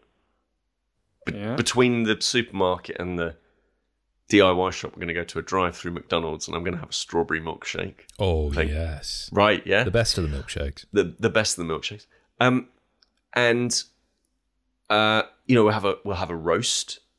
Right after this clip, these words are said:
Speaker 1: at some point. All of this stuff, which is not, it, it's very, um, like, classic bank holiday weekend stuff to do,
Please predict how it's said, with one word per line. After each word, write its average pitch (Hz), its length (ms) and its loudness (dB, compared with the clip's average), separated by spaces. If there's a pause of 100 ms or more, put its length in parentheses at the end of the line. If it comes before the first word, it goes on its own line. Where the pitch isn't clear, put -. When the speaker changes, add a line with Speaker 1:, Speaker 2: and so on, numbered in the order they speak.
(160)
Speaker 1:
at 127 120 2
some - 240 -2
point. 127 220 -4 (500)
All 196 380 12
of 185 80 4
this 175 160 4
stuff, - 840 -2 (580)
which - 640 4 (1400)
is 131 200 2
not, 160 420 4
it, 143 200 6
it's 135 160 2
very, 165 520 4
um, 135 580 -2 (260)
like, 113 240 0
classic - 880 0 (320)
bank 113 300 2
holiday 110 480 4
weekend 104 640 -2
stuff - 680 -2
to 98 180 4
do, 85 440 0